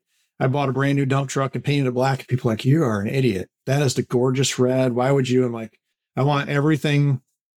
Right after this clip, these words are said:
that's marketing. I want everything that looked the exact same." When we pull in, every single thing matches. It's big, you know, but, like, paying to have your excavator painted.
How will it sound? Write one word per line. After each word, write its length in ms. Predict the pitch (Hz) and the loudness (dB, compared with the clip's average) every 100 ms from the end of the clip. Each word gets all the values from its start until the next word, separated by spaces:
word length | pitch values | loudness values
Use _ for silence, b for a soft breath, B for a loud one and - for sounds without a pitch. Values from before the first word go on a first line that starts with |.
| - | -4
that's 220 | 123 - | -4 0
marketing. 560 | 135 127 123 110 104 110 | 0 0 -2 -2 -4 -4
I 100 | 131 | -2
want 240 | 127 123 - | 0 0 -2
everything 400 | 139 143 135 143 | 0 0 2 2
that 100 | 123 | 2
looked 220 | 117 127 | 0 0
the 80 | 123 | -2
exact 320 | 107 117 110 | 0 0 -2
same." 240 | - 110 107 | 0 2 4
When 100 | 110 | 4
we 100 | 120 | 2
pull 320 | - 127 123 | 2 2 2
in, 80 | 127 | 0
every 300 | 123 123 127 | -2 0 0
single 300 | 135 123 123 | 2 0 0
thing 200 | 127 113 | 0 0
matches. 460 | 110 107 110 101 | 0 0 0 0
It's 160 | 107 - | -2 0
big, 380 | 123 117 113 - _ _ _ _ | -2 2 0 -2 _ _ _ _
you 60 | 135 | 0
know, 160 | 127 | 0
but, 160 | 117 127 | 0 0
like, 220 | 127 123 - _ _ _ | 0 -2 -4 _ _ _
paying 420 | 135 131 131 131 | -2 0 2 2
to 140 | 131 127 | 2 0
have 200 | 131 127 | 0 2
your 120 | 123 | 2
excavator 500 | 135 - 127 120 110 | 0 -2 -2 0 -2
painted. 380 | - 117 110 | -6 -6 -4